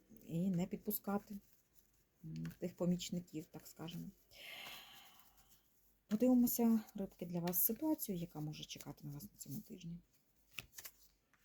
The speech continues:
Мгм. Це може бути реальна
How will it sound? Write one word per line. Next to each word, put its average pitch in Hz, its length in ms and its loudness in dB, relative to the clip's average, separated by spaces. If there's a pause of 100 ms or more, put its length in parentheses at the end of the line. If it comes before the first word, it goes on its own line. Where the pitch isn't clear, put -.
(200)
Мгм. 165 1200 -2 (720)
Це - 120 2
може 185 180 6
бути 170 200 0
реальна 175 520 4